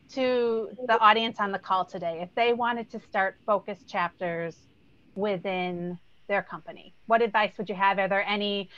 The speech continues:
you know, learnings along the way that you'd like to share, um, that would be helpful? So we'll, we'll zip back through in reverse order again. So I'll start with you, Mary.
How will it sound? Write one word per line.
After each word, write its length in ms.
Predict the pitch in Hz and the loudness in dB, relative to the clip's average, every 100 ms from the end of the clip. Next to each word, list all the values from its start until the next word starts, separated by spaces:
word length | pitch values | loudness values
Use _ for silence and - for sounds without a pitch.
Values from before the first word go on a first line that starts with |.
| - - | -16 -6
you 120 | 202 | 0
know, 260 | 180 185 - | 0 0 -2
learnings 520 | 214 294 311 302 302 | 0 2 2 2 0
along 380 | 240 214 214 214 | 4 6 6 2
the 80 | 202 | -2
way 360 | 185 180 180 | 0 -2 -2
that 220 | 180 180 | -4 -4
you'd 280 | 196 202 180 | -4 -6 -6
like 240 | 202 185 _ | -6 -8 _
to 100 | 180 | -20
share, 580 | - 196 170 160 160 165 - - - | -10 -6 -6 -6 -8 -12 -20 -20 -12
um, 300 | 165 156 160 _ | -10 -10 -12 _
that 100 | - | -10
would 100 | 185 | -10
be 80 | 175 | -12
helpful? 500 | - - - - 190 - - | -14 -16 -14 -14 -14 -8 0
So 260 | 202 190 - _ _ _ _ _ _ - | 0 0 -10 _ _ _ _ _ _ 4
we'll, 260 | 262 277 226 | 6 6 4
we'll 300 | 247 294 247 | 2 4 2
zip 160 | 302 339 - | 0 0 4
back 280 | 262 240 - | 4 4 0
through 160 | 277 | 0
in 80 | 247 | 0
reverse 360 | 226 233 233 226 | 0 0 0 2
order 240 | 208 190 | 2 2
again. 280 | 180 180 175 | 0 -4 -2
So 80 | 190 | -2
I'll 140 | 185 | 0
start 200 | - 247 | 2 2
with 120 | 240 | 2
you, 180 | 202 175 | 0 -2
Mary. 380 | 165 156 165 | -4 -6 -8